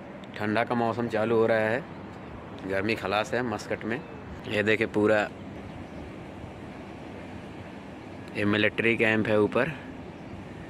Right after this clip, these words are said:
यहाँ से आते जाते रहते हैं सब। अभी दिखाएंगे आप लोगों को।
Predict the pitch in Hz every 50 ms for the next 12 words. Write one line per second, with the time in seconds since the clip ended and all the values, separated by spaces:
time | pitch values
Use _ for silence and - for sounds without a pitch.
0 | - - - - - - - - 107 98 101 104 101 - 104 104 101 101 - -
1 | - - - - - - - - - - - - - 92 92 - - 104 101 98
2 | 95 - - 98 90 90 87 - - 90 - - 113 107 - - - - - -
3 | - - - - - - - - - - - - - - - - - - - -
4 | - - - - - 117 107 107 101 101 95 - 98 98 101 101 98 95 92 95
5 | 95 92 92 95 92 - - -